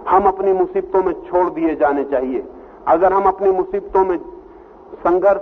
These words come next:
कर सकते हैं मुसीबतों से, लेकिन हम अपने से संघर्ष करने से बचें तो हम मुसीबतों से संघर्ष करें। दो ही रास्ते हैं, या तो हम लड़ें या हम मुसीबतों से लड़ें, लेकिन हम आपस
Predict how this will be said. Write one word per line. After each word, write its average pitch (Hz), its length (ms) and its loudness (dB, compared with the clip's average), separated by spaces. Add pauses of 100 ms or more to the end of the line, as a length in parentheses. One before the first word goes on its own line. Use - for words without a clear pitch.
(160)
कर 202 120 2
सकते 208 360 -2
हैं 415 220 6
मुसीबतों 392 500 0
से, 233 360 -2
लेकिन 185 280 0
हम 202 320 -2
अपने 208 300 4
से 208 140 -4
संघर्ष 190 420 2 (120)
करने 185 280 2
से 185 140 -4
बचें 170 320 0
तो 175 100 -2
हम 165 80 0
मुसीबतों 165 520 -2
से 160 120 -6
संघर्ष 139 380 0 (100)
करें। 117 240 -6 (440)
दो 175 120 4
ही 185 140 2
रास्ते 170 400 0
हैं, 165 80 -2
या 160 180 2
तो 143 120 -4
हम 170 220 2
लड़ें 202 300 4 (340)
या 170 140 0
हम 190 140 2
मुसीबतों 185 580 -2
से 165 180 -2
लड़ें, 123 240 0 (340)
लेकिन 165 240 0
हम 180 320 0
आपस 170 280 2